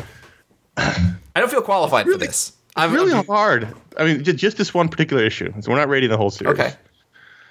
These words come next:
Speaker 2: I mean, I didn't dislike it. I just felt like I was completely bewildered by it. I thought it looked good. I always, I've always liked the Capullo art, even if it's a little sketchier than his normal style. I'm gonna say,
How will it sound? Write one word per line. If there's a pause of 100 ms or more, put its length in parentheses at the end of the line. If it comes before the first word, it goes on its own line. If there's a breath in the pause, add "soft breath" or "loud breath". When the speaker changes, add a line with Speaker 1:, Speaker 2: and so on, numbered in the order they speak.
(1040 soft breath)
Speaker 2:
I
mean,
I
didn't
dislike
it.
I
just
felt
like
I
was
completely
bewildered
by
it.
I
thought
it
looked
good.
I
always,
I've
always
liked
the
Capullo (140)
art,
even
if
it's
a
little
sketchier
than
his
normal
style.
I'm
gonna
say,